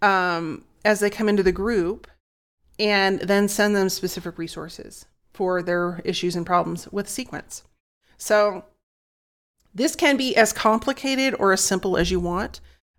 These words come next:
but by just creating a social media connect sequence, you have the opportunity to meet them where they are on that platform, whether that's LinkedIn or Facebook or wherever it is,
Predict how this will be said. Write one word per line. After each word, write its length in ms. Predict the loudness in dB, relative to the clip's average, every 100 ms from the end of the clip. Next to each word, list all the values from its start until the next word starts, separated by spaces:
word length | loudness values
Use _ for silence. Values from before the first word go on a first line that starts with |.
| _
but 280 | -2 -2 -4 _ _
by 340 | -2 -2 -2 -6 -12
just 640 | -4 4 4 4 -4 -10 -12 _
creating 680 | -6 -4 0 2 2 0 0
a 140 | -2
social 800 | -2 0 0 0 0 2 2 0 _ _
media 540 | -6 -6 -2 0 0 -2
connect 440 | -4 -4 -4 -6 -8
sequence, 720 | -8 -6 -4 -4 -4 -8 -16 _ _ _ -14
you 160 | -6
have 220 | 0 2 6
the 100 | 4
opportunity 1080 | 4 -2 -2 4 4 6 4 2 -4 -8 -14 _ _ _ -12
to 180 | -4 0
meet 340 | 2 0 0
them 160 | 0 2
where 160 | 4
they 140 | 2 4
are 420 | 4 4 2 -2 -4
on 200 | -2 0
that 160 | -2
platform, 500 | 0 0 0 -4 -2
whether 220 | 0 2 2
that's 240 | 2 0
LinkedIn 500 | 0 0 0 2 2
or 120 | 0
Facebook 600 | 0 -2 -2 0 0 0
or 220 | 0 0 0
wherever 320 | 2 4 4
it 100 | 4
is, 440 | 2 0 -6 -10